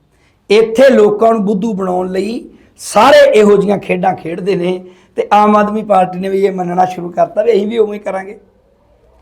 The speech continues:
ਜਿਵੇਂ ਇੱਕ ਬੰਦਾ ਦੂਜੇ ਨੂੰ ਕਹਿੰਦਾ ਵੀ "ਤੂੰ ਚੋਰੀ ਕੀਤੀ ਹੈ", ਉਹ ਇਹ ਨਹੀਂ ਕਹਿੰਦਾ ਵੀ "ਮੈਂ ਨਹੀਂ ਕੀਤੀ, ਮੈਂ ਤਾਂ ਕੀਤੀ ਹੀ ਨਹੀਂ ਚੋਰੀ"। ਉਹ ਇਹ, ਇਹ ਕਹਿਣ ਦੀ ਬਜਾਏ ਉਹ ਕਹਿੰਦਾ "ਤੂੰ ਹੀ ਕੀਤੀ ਸੀ", ਐਦਾਂ ਮੂੰਹ ਬੰਦ ਕਰਾਉਣਾ ਅਗਲੇ ਦਾ।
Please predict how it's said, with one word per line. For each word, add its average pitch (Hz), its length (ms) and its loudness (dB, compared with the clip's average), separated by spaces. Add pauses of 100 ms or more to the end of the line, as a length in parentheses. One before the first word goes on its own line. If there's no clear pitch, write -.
(240)
ਜਿਵੇਂ 208 320 4
ਇੱਕ 226 260 2
ਬੰਦਾ 226 300 4
ਦੂਜੇ 214 360 0
ਨੂੰ 220 120 -4
ਕਹਿੰਦਾ 214 540 -2 (500)
ਵੀ 170 80 -2
"ਤੂੰ 214 160 -2
ਚੋਰੀ 220 300 4
ਕੀਤੀ 208 400 -2
ਹੈ", - 180 -2
ਉਹ 214 100 4
ਇਹ 247 280 6
ਨਹੀਂ 277 180 2
ਕਹਿੰਦਾ 277 580 0 (180)
ਵੀ 196 60 -6
"ਮੈਂ 214 280 0
ਨਹੀਂ 233 260 0
ਕੀਤੀ, 214 480 -10 (680)
ਮੈਂ 196 120 2
ਤਾਂ 240 80 2
ਕੀਤੀ 277 320 -2
ਹੀ 302 100 2
ਨਹੀਂ 269 160 0
ਚੋਰੀ"। 196 380 -4 (380)
ਉਹ 202 140 2
ਇਹ, 233 100 4 (380)
ਇਹ 220 200 2
ਕਹਿਣ 233 240 -4
ਦੀ 226 160 -10
ਬਜਾਏ 196 240 -4
ਉਹ 208 60 -6
ਕਹਿੰਦਾ 226 460 -6 (340)
"ਤੂੰ 330 180 2
ਹੀ 370 80 -2
ਕੀਤੀ 311 420 -4
ਸੀ", 196 260 -10 (840)
ਐਦਾਂ 233 320 2
ਮੂੰਹ 254 140 0
ਬੰਦ 202 240 -2
ਕਰਾਉਣਾ 170 380 -12
ਅਗਲੇ 156 180 -16
ਦਾ। 151 120 -20